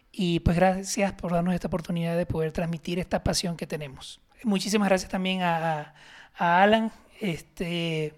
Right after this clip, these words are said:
que nos está aquí acompañando, ayudándonos con todo, dándonos soporte durante, con todo esto de las cámaras. Él también tiene un,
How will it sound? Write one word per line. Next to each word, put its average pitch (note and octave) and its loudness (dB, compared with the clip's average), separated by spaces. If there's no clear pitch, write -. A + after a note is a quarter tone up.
que F#3 -6
nos D#3+ -2
está - -2
aquí E3+ -4
acompañando, F3+ 2
ayudándonos F#3 0
con F3+ -4
todo, F#3 0
dándonos F#3 2
soporte F#3+ 0
durante, E3 -2
con F3 -8
todo F#3 2
esto F3+ 2
de F#3 6
las E3+ 6
cámaras. F#3 2
Él E3+ -4
también F3+ -4
tiene F3 -4
un, E3 -6